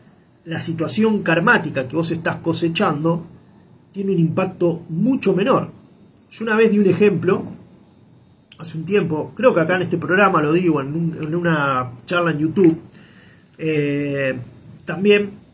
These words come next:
sobre una pregunta similar. Entonces yo decía, imagínate que vos comprás algo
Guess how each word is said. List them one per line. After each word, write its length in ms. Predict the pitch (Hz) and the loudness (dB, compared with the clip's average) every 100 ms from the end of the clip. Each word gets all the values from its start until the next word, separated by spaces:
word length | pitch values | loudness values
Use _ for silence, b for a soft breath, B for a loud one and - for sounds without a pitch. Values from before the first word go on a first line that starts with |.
| _ _ _ _ _ _ _ _ _ | _ _ _ _ _ _ _ _ _
sobre 640 | - 160 156 151 143 131 - | -12 -8 -6 -6 -6 -8 -6
una 120 | 175 | -4
pregunta 280 | 165 175 170 | 0 2 2
similar. 500 | - 190 220 190 - - - - _ _ - | 0 2 4 2 0 -12 -20 -20 _ _ -20
Entonces 320 | - 247 214 | -12 -8 -2
yo 80 | 202 | 2
decía, 320 | 175 - 117 - - - _ b b b b b b b b b _ _ | 2 -2 -10 -14 -20 -20 _ b b b b b b b b b _ _
imagínate 480 | 196 220 247 190 277 | -8 -6 -2 0 4
que 80 | 208 | 6
vos 400 | 214 240 240 - _ _ _ - | 8 8 4 -6 _ _ _ -10
comprás 400 | 170 165 202 202 | -6 0 0 2
algo 560 | 214 202 196 208 202 | 4 6 8 8 4